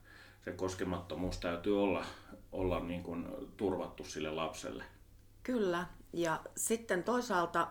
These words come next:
Speaker 2: näitä voi korvata jollain muulla tavalla, eli voi keksiä semmosia muita hellyyden osoituksia kuin kosketus. Eli ohjaajalla ja lapsella saattaa olla joku yhteinen asia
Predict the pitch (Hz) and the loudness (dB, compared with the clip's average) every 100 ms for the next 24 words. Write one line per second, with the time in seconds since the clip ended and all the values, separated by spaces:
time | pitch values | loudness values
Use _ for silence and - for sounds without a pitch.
0 | - 196 190 160 175 214 320 262 175 196 | 0 -2 2 2 2 2 2 2 2 2
1 | 196 208 220 233 254 156 - - - - | 2 2 2 4 4 4 4 0 -2 -8
2 | - - - - - - - 165 - 120 | -4 -2 -2 -4 -4 -6 -2 0 2 2
3 | 92 - - - 160 160 170 170 196 - | 4 2 0 0 4 4 4 2 0 2
4 | 165 160 - 170 170 180 180 220 - 180 | 2 2 2 2 2 4 6 6 6 2
5 | 151 92 - 90 82 - - - - - | 2 2 2 2 0 -2 -4 -6 -8 -4
6 | - - - - - - - - - - | -4 -6 -10 -20 -2 0 0 -4 -20 -14
7 | - 90 - - 92 - - - - - | -6 -6 -6 -4 -4 -6 -14 -20 -20 -20
8 | - - - - - - 156 156 127 - | -20 -20 -20 -20 -8 0 4 6 4 0
9 | - 170 165 170 156 156 151 151 151 151 | 2 4 6 6 6 6 6 6 6 8
10 | 143 - - - - - - - - - | 6 4 0 -2 -4 -12 -20 -20 -20 -20
11 | - - - - 170 165 165 151 156 147 | -20 -20 -6 4 4 4 4 4 4 2
12 | - 165 151 160 151 131 147 147 151 160 | 2 4 6 6 6 4 2 4 6 6
13 | 160 - 113 - - - - - 180 | 4 -2 -2 -4 -4 -2 0 4 4